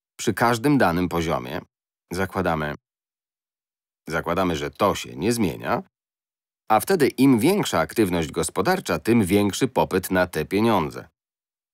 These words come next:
Zatem realne stopy procentowe wzrosną.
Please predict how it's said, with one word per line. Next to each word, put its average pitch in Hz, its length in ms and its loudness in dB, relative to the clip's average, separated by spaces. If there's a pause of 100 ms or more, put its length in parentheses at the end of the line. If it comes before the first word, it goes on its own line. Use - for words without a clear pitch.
Zatem 92 340 0
realne 104 480 2
stopy 87 300 -2
procentowe 101 760 -2
wzrosną. 95 760 -4